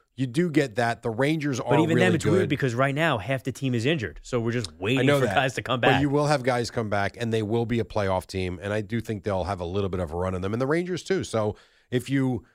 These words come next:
Speaker 1: if you go on that basis, it's not going to be like past years.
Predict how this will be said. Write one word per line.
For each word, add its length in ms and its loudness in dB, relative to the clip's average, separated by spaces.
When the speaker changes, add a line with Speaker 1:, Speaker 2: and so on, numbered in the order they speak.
Speaker 1:
if 160 -6
you 100 0
go 240 2
on 160 0
that 300 -2
basis, 540 -2
it's 180 -6
not 380 0
going 300 -2
to 100 -8
be 180 -4
like 240 -6
past 480 -4
years. 440 -6